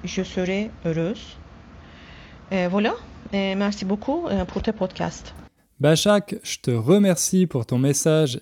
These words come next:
Speaker 2: et tes recommandations de films. Je suis sûr que ça va inspirer d'autres auditeurs. Si vous voulez retrouver les films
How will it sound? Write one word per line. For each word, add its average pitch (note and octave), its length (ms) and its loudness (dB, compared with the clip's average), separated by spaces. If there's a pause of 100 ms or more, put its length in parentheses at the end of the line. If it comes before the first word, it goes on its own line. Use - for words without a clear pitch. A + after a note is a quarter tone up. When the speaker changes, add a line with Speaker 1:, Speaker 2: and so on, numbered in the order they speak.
Speaker 2:
et D#3 340 4
tes A#2 380 -6
recommandations C3 920 2
de A#2 100 -2
films. F#3+ 540 6 (480)
Je - 60 -4
suis C3 120 0
sûr G#3 260 4
que D#3 260 4
ça A#2+ 180 -2
va A#2+ 160 0
inspirer D3+ 540 4
d'autres C3+ 460 2
auditeurs. A#2+ 760 0 (540)
Si - 200 2
vous F3+ 80 8
voulez F#3+ 260 8
retrouver E3+ 420 4
les D#3+ 120 6
films F3 520 2